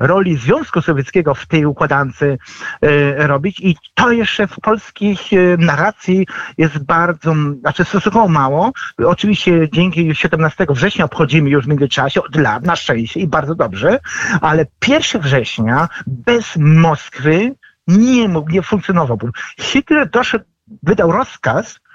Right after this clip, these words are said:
wydał rozkaz napaści na Polskę w tym momencie, jak był przekonany, jak już był przekonany, że Moskwa jest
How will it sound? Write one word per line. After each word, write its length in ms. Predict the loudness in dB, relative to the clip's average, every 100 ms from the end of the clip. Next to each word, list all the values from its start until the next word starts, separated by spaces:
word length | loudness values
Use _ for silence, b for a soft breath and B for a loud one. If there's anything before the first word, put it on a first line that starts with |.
| B
wydał 240 | 0 2 2
rozkaz 400 | 0 -4 -6 -2
napaści 420 | -2 0 -4 -2
na 100 | -2
Polskę 360 | 0 0 0 -4
w 260 | -4 -6
tym 120 | -2
momencie, 540 | 0 2 2 0 0 -2 B B -2
jak 220 | -2 2
był 180 | 0 0
przekonany, 800 | 0 2 2 0 0 2 0 0
jak 180 | 0 -2
już 120 | -2
był 140 | -2 -4
przekonany, 680 | -4 -4 0 2 2 0 B B B
że 320 | -2 0 0 B B
Moskwa 680 | 4 4 4 -2 -4 -2 0 b b -14
jest 520 | 0 0 0 -4